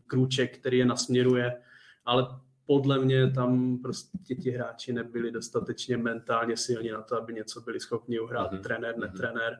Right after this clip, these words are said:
Speaker 2: Mhm.
Speaker 1: No a pod tím Contem tam bylo jasné, že to nebude trvat díl jak dva roky a že honeymoon period skončí a bude to tragédie. To, to jsme věděli od
Speaker 2: Mhm.
Speaker 1: začátku.
Speaker 2: Mhm.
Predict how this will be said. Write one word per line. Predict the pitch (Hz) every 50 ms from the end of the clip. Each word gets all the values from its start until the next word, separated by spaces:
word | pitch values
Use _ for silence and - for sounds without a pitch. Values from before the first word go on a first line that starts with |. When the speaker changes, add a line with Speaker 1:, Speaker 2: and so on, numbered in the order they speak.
| _
Speaker 2:
Mhm. | - 101 92 101 98 92 - - - _ -
Speaker 1:
No | 135
a | 127 123
pod | 135 143 135 -
tím | 139 131 127
Contem | 135 127 127 123 123 - 127 123 123 123 123 123 - - - _ _ _ _ _ _ _ _ _ _ _ _ _ _ _ _ _ _ _ _ - - _ _ _ _ _ _ _ _
tam | - 120 120 127 127
bylo | 139 139 135
jasné, | 131 123 - - 135 127 123
že | 131 127
to | 127 135
nebude | 123 117 120 120 113 -
trvat | - 131 123 123 123
díl | 120 123 120
jak | 117 117 120
dva | 120 117
roky | 113 110 104 - - 127 117 117 117
a | 113 113
že | 110 - 117 113 110
honeymoon | 107 120 117 117 113 117 117 113 110 113
period | - 120 117 117 117 110 110
skončí | - - - 113 113 113 - - 120 117
a | 107
bude | 110 110 110 110
to | - -
tragédie. | - - 113 104 104 107 98 101 107 107 104
To, | - 117
to | - - - 120
jsme | 123 135 135
věděli | 127 127 123 120 117 117
od | 110
Speaker 2:
Mhm. | 107 104
Speaker 1:
začátku. | 117 101 104 - 117 110 - - - - 120 113 113
Speaker 2:
Mhm. | 104 101 110 104